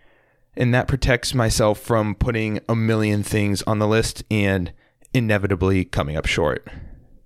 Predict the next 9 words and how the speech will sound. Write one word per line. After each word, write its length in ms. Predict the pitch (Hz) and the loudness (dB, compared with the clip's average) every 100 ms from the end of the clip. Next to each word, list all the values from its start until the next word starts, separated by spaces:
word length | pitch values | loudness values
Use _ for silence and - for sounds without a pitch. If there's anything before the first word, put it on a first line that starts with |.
| _ _ _ _ _ _ _ _ _ _ _ | _ _ _ _ _ _ _ _ _ _ _
Okay, 340 | 139 113 78 - _ _ _ _ _ _ - | -2 0 -4 -8 _ _ _ _ _ _ -2
together 460 | 135 135 147 147 | 2 4 4 2
this 260 | - 135 131 | 2 0 2
might 260 | 123 120 - | 0 0 0
all 180 | 110 107 | 0 2
sound 360 | 113 107 104 - | 2 2 2 0
effing 380 | 107 110 101 92 | 0 0 0 0
crazy, 580 | 101 78 67 - - - - _ - | 0 0 -2 -6 -8 -14 -20 _ -2
but 380 | 131 117 104 | 2 2 0